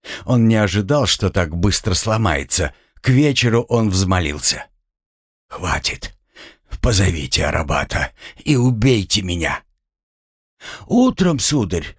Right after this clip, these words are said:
утром позовем. Сейчас уже все легли спать», — довольным голосом проговорил палач.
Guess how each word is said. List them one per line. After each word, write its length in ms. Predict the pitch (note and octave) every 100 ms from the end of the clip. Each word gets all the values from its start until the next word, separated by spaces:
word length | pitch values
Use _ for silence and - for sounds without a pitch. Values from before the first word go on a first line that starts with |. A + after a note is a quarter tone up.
| _
утром 600 | - G3+ G#3+ A3 G3+ F#3+
позовем. 640 | E3 D3 C#3 E2+ D2+ C#2 - _ _ - -
Сейчас 480 | - D3 E3+ E3+ D#3
уже 200 | D3 D3
все 320 | - C3+ C#3+
легли 380 | F3 B2+ B2+ E3+
спать», — 560 | - - F2 D2+ - - - -
довольным 560 | G2+ E2+ E2+ F2 E2
голосом 520 | D2+ B2+ C#3+ - A#2+
проговорил 540 | F#2+ E2 E2 D2+ E2+ F#2+
палач. 580 | A2 G2+ C2+ - -